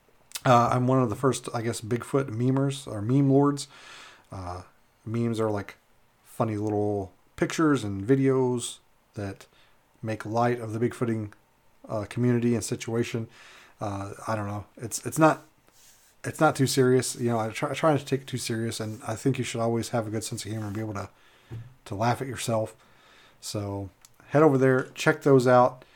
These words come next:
Uh, if you like 'em, throw me a few shekels. And, uh, that's it, guys. I'm, I'm clocked out. I'm going on vacation. Uh, I hope you guys,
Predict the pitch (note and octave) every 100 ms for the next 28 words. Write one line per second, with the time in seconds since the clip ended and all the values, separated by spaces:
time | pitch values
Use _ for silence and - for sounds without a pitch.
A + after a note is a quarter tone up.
0 | _ - _ - G#2+ G#2 G#2+ A#2+ B2+ C3
1 | C#3 A#2 - _ C3 B2+ B2 - B2+ -
2 | B2 B2 A#2+ - - - - - _ _
3 | _ _ _ _ - - C#3 C3+ C#3 C#3+
4 | C#3+ C#3+ E3 G#3+ D#3 D#3 E3 B2+ C#3+ D#3
5 | C#3+ - _ _ _ _ _ - A2 -
6 | D3+ C#3 C#3 E3 A2+ - - A2+ A#2+ A2+
7 | G#2+ G#2+ - D3+ C#3+ E3+ D#3 B2 - -
8 | - _ - G#2+ G2+ - - A#2+ - A#2
9 | A#2+ A#2 A2 -